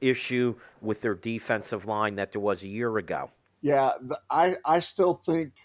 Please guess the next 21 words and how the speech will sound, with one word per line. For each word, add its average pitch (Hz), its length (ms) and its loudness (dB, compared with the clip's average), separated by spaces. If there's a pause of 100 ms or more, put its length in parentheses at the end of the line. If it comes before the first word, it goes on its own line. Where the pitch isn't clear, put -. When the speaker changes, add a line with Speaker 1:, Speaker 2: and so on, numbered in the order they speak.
(100)
Speaker 2:
uh, 170 500 4
<sighs> - 60 -8
I 185 140 6
still 226 280 6
think 196 320 4
their 170 160 4
defense 156 800 2 (200)
is, 147 680 4 (1080)
is, 160 440 2 (160)
is 151 500 0
exceptional, 135 640 -2
Jimmy. 123 320 0
There's 139 300 -2
no 156 180 4
other 165 180 8
way 147 420 2 (500)
to 143 80 -6
put 160 240 4
it. 175 200 0
I 156 100 4
mean, 160 340 0